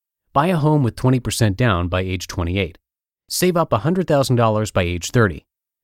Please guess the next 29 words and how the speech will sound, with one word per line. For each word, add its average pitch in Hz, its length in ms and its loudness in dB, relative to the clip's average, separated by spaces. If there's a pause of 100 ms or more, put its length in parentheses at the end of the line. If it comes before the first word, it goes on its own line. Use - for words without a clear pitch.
(140)
Pay 139 100 0
off 135 220 0
all 127 160 2
student 110 320 0
loans 123 300 4
by 104 100 2
age 101 240 0
thirty-three. 110 560 0 (600)
Get 190 140 4
married 147 320 2
by 110 120 0
age 107 260 -2
thirty-five. 98 580 0 (320)
Have 95 180 0
children 135 400 2
by 123 120 -2
age 98 260 -4
thirty-eight. 110 500 0 (600)
Achieve 151 300 -2
a 123 80 0
five 170 320 0
hundred 156 260 0
thousand 123 260 0
dollar 117 300 2
net 120 180 -2
worth 90 340 -4
excluding 147 480 2
primary 117 460 0
residence 95 560 -4